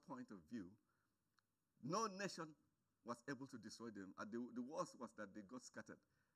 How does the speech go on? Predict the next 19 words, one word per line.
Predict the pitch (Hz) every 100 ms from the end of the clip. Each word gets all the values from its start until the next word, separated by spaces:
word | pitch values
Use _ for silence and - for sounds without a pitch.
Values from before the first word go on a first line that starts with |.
| _ _ _
But | 120 113
they |
got | 110 135 110
gathered | 120 104
again. | 87 98 92 _ _ _ _ _ _ _ _ _ _ _ _ _ -
And | 123
they | 123
are | 120
just | 147 151 -
a | 127 143
few | 139
million | 131 127 113 98 - _ _ _
people. | 117 - 87 _ _ _ _ _ _ _ _ _ _ _ _ _ _ _ _ 131
All | 151
this | 151 120
noise | 135 123
that | 104 98
Iran | 101 127
is | 117